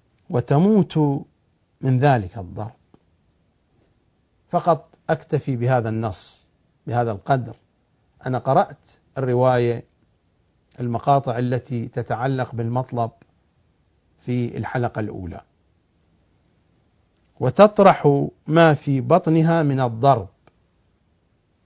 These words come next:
هذا الكلام كلام رسول الله الذي ينقله صادق العترة. "وتطرح ما في بطنها من الضرب، وتموت من ذلك الضرب".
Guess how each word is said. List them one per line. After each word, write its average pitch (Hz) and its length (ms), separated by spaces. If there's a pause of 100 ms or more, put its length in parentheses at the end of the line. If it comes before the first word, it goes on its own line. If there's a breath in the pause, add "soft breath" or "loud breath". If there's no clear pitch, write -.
(600)
هذا 135 200
الكلام 143 540
كلام 139 400
رسول 117 380
الله 110 260 (880)
الذي 127 340
ينقله 123 580
صادق 123 460
العترة. 104 480 (1040)
"وتطرح 160 600
ما 147 240
في 131 180
بطنها 135 580
من 123 160
الضرب، 120 500 (1000)
وتموت 156 600
من 135 240
ذلك 110 400
الضرب". 95 360